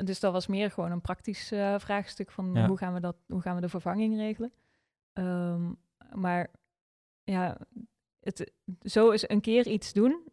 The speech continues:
Speaker 1: eh, en uit de band springen, dat is nog iets anders dan te zeggen, "Ik wil dit structureel elk jaar."
Speaker 2: Ja, klopt.
Speaker 1: Eh,
Speaker 2: Ja.
Speaker 1: dus dat, dat gesprek ben ik nog niet begonnen.
Speaker 2: Nee. Maar het zit in je hoofd om het te doen.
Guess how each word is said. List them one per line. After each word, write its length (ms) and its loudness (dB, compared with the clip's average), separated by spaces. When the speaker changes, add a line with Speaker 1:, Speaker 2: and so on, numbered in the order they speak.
Speaker 1:
eh, 600 -2
en 140 -2
uit 160 0
de 60 -4
band 220 0
springen, 340 -2
dat 100 -2
is 60 -8
nog 140 -2
iets 140 -6
anders 300 -2
dan 140 -2
te 100 -6
zeggen, 320 -2
"Ik 120 -6
wil 140 -2
dit 160 -4
structureel 520 -4
elk 240 -4
jaar." 300 -6
Speaker 2:
Ja, 260 4
klopt. 460 -6
Speaker 1:
Eh, 160 -4
Speaker 2:
Ja. 260 2
Speaker 1:
dus 220 -8
dat, 260 -2
dat 180 -6
gesprek 400 -6
ben 120 -2
ik 100 -2
nog 180 -4
niet 120 -2
begonnen. 380 -4
Speaker 2:
Nee. 220 2
Maar 160 8
het 80 2
zit 120 4
in 160 4
je 100 6
hoofd 320 2
om 80 0
het 180 -4
te 100 -2
doen. 160 -4